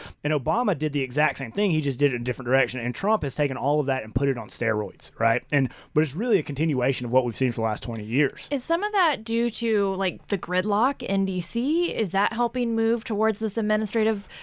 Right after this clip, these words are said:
Speaker 2: presidency, or are there other elements at
Speaker 1: I,
Speaker 2: play,
Speaker 1: I think
Speaker 2: too?
Speaker 1: that's part of it. Um,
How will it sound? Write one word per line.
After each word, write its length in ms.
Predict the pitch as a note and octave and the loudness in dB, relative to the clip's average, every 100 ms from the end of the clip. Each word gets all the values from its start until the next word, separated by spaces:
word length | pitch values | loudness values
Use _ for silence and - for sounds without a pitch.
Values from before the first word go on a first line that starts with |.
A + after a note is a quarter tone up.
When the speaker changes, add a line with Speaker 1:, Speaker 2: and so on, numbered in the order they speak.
| - | -2
Speaker 2:
presidency, 540 | A3+ A3+ B3+ B3 D4+ | 0 0 0 -2 0
or 80 | A3 | 2
are 60 | F#3+ | 2
there 200 | F#3+ F#3 | 0 0
other 220 | F#3+ F#3 | 0 0
elements 500 | E3+ E3+ D3 C#3 - | 0 -2 -4 -8 0
at 80 | D3+ | 2
Speaker 1:
I, 100 | D#3 | 2
Speaker 2:
play, 120 | E3+ | 0
Speaker 1:
I 80 | D#3+ | -2
think 200 | G#3+ G3+ | 0 0
Speaker 2:
too? 20 | |
Speaker 1:
that's 180 | D#3+ - | 0 -2
part 380 | - - C3+ G3 | -6 -2 0 0
of 100 | C4 | -2
it. 160 | C4+ C#3+ | -2 0
Um, 400 | C#3+ C#3+ C3 | 2 2 -2